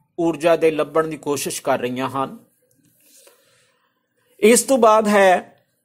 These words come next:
ਪੈਟਰੋਲੀਅਮ। ਪੈਟਰੋਲੀਅਮ ਪਦਾਰਥ, ਇਸ ਦੀ ਊਰਜਾ ਜੋ ਹੈ ਸਾਡੇ ਉਦਯੋਗਾਂ ਤੋਂ ਇਲਾਵਾ ਜਿੰਨੇ ਵੀ ਯਾਤਾਯਾਤ ਔਰ ਆਵਾਜਾਈ ਦੇ ਸਾਧਨ ਨੇ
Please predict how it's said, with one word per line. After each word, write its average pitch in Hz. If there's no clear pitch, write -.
ਪੈਟਰੋਲੀਅਮ। 165
ਪੈਟਰੋਲੀਅਮ 220
ਪਦਾਰਥ, 170
ਇਸ 196
ਦੀ 220
ਊਰਜਾ 165
ਜੋ 160
ਹੈ 156
ਸਾਡੇ 151
ਉਦਯੋਗਾਂ 170
ਤੋਂ 185
ਇਲਾਵਾ 143
ਜਿੰਨੇ 175
ਵੀ 202
ਯਾਤਾਯਾਤ 151
ਔਰ 160
ਆਵਾਜਾਈ 156
ਦੇ 143
ਸਾਧਨ 147
ਨੇ 123